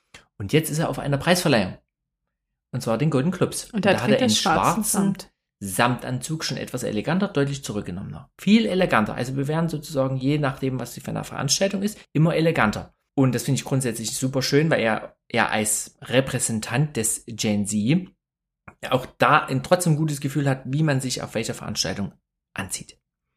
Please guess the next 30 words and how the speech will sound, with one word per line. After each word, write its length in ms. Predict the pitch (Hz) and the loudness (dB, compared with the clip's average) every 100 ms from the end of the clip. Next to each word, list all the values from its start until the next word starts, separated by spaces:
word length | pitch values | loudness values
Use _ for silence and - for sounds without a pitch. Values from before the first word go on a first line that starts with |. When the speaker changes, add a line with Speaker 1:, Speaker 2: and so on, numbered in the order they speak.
| - _ _ - | -20 _ _ -8
Speaker 1:
Jetzt 240 | 107 - | -8 -2
ist 180 | 170 165 | 0 2
er 100 | 147 | 4
nominiert 460 | 139 135 139 156 | 6 6 6 4
für 160 | 143 - | 0 -6
den 160 | - - | -4 -4
Oscar 400 | - - - _ _ _ _ _ _ _ - _ _ | -6 -8 -12 _ _ _ _ _ _ _ -20 _ _
als 160 | 123 - | -10 -8
bester 480 | - 104 - 110 104 | -4 -4 -2 -4 -4
Hauptdarsteller. 800 | 104 - 107 - 107 143 214 - - | -4 -4 -4 0 0 0 -2 -8 -4
Speaker 2:
Und 160 | 208 196 | 2 6
welche 240 | 220 220 | 6 6
Farbe 260 | 196 180 185 | 2 2 2
finden 240 | - 190 | 2 2
wir 80 | 175 | 4
da? 160 | 151 135 | 2 2
Orange 380 | 160 202 220 | 4 6 4
wird's 160 | - - | 0 0
leider 240 | 190 185 | 2 4
nicht 160 | 190 165 | 2 2
sein, 320 | - 202 254 | 2 6 6
wie 160 | 254 214 | 6 6
unsere 260 | 196 208 | 6 2
Prognose 720 | 185 185 180 180 175 226 226 214 | 0 -2 0 0 4 2 2 -2
war, 380 | 220 214 262 | 4 4 4
aber 420 | 208 202 185 202 - _ _ _ | 2 2 2 0 -8 _ _ _
Speaker 1:
Genau. 260 | - 220 - - _ _ _ _ _ _ - | 6 6 6 0 _ _ _ _ _ _ -8
Wie 580 | 127 180 247 320 320 - _ _ | 0 6 8 8 4 -8 _ _
und 180 | 120 110 | -8 0
was? 460 | 123 180 - - | 2 2 -2 -10